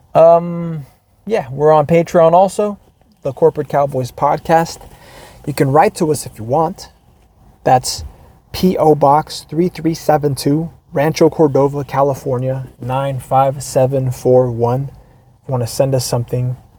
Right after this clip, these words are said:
write something to us, uh, we'll, we will respond. Just give us a little time to have the mail forwarded,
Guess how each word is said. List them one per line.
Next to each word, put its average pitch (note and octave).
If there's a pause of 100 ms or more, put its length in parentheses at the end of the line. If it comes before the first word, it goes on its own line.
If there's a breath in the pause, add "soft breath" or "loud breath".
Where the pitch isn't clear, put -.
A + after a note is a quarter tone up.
(260)
write B2+ (100)
something B2
to C3
us, B2+ (840)
uh, A#2+
we'll, B2 (320)
we C#3
will C#3+
respond. C#3
Just -
give D3
us C#3+
a -
little D3
time C#3
to -
have B2 (360)
the B2
mail B2
forwarded, C#3+